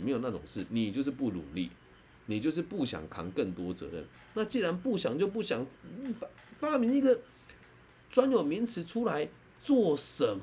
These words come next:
么呢？没意义啊。那再反过来讲，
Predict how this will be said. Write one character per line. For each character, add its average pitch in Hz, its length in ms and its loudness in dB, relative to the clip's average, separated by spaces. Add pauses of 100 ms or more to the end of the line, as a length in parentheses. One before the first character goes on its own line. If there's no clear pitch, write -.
(100)
么 160 260 4
呢？ 220 460 8 (1400)
没 123 160 0
意 165 160 -4 (260)
义 110 40 -2
啊。 - 240 -10 (460)
那 254 120 2
再 285 100 4
反 101 240 -2
过 208 100 2
来 156 140 4
讲， 98 180 -2